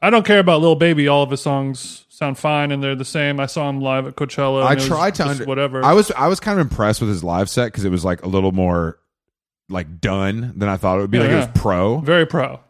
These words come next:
Speaker 2: I don't get it, dude. I, I, like, I was literally listening to the It's Lit Apple Music playlist yesterday.
Speaker 1: <laughs>
Speaker 2: And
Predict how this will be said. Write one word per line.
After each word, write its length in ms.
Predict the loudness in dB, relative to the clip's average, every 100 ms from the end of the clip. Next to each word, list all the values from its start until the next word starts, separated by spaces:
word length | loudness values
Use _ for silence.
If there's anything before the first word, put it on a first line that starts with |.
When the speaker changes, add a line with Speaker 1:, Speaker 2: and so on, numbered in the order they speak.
| _ _
Speaker 2:
I 120 | 2
don't 160 | 2 2
get 160 | 0 -2
it, 140 | -2
dude. 260 | -4 -6 -8 _ _
I, 120 | 0 2
I, 160 | 4
like, 260 | 2 2 2
I 60 |
was 120 | 2 6
literally 200 | 6 4
listening 300 | 2 0 -4
to 100 | -4
the 160 | -4
It's 300 | -4 -8 -8
Lit 300 | -4 -2 -2 -2
Apple 240 | -4 -2
Music 360 | -4 -4 -6 -6
playlist 440 | -6 -2 -2 -2
yesterday. 500 | -2 -2 -2 -4 -6 -8
Speaker 1:
<laughs> 60 | _ _ _ _ _ _ -4
Speaker 2:
And 480 | 0 2 0 -2